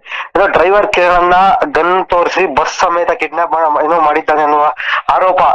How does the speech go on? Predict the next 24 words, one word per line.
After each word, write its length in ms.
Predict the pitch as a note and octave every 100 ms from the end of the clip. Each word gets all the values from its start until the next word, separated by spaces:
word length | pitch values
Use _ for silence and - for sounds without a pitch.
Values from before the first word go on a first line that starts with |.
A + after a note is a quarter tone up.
| - _ _ _ _ _
ಈಗಾಗ್ಲೇ, 560 | E3 F#3 F#3+ F#3+ F3+ E3+
ಏನು, 260 | F#3 F#3
ರೌಡಿ 220 | D3+ F3
ಶೀಟರ್ 280 | F3 F#3 F3+
ಅವಳಹಳ್ಳಿ 420 | E3+ D3+ D#3+ E3+
ಮಂಜನ 260 | E3+ D#3+ D#3
ಮೇಲೆ 180 | D#3+ D#3+
ಬಂದಿರ್ತಕ್ಕಂಥದ್ದು. 880 | D3+ D3 D#3 D#3 - D3+ C#3 F#3+ G3+
ಬೆಂಗಳೂರು 440 | D#3 E3+ F#3 E3+
ಕನಕಪುರ 420 | F3 F#3 - F#3
ರಸ್ತೆಯಲ್ಲಿ 500 | G3 E3+ D#3+ F3 E3+
ಇರ್ತಕ್ಕಂಥ, 440 | E3 D#3+ - D3 F#3+ G3+ - - - -
ಆ, 340 | E3 E3 D#3 D#3+
ಕನಕಪುರ 380 | G3 G3 G#3 A3
ರಸ್ತೆಯಲ್ಲಿ 380 | F#3+ - F3+
ತನ್ನದೇ, 520 | G3+ F3+ F#3+ G#3+ A3+ A#3
ಏನೋ, 140 | G3
ಹವಾ 220 | C#3 E3+
ಮೇಂಟೈನ್ 320 | F#3 F#3 F3+
ಮಾಡ್ಕೊಂಡು 460 | E3+ D#3+ E3+ D#3 F3+
ಓಡಾಡ್ತಿದ್ದ, 500 | G3+ F3 F3 E3 D#3
ಏನು, 180 | D#3 E3
ಕೊಲೆ 220 | D#3+ F#3
ಪಾತಕಿ 580 | F#3 D#3 D3+ - A3+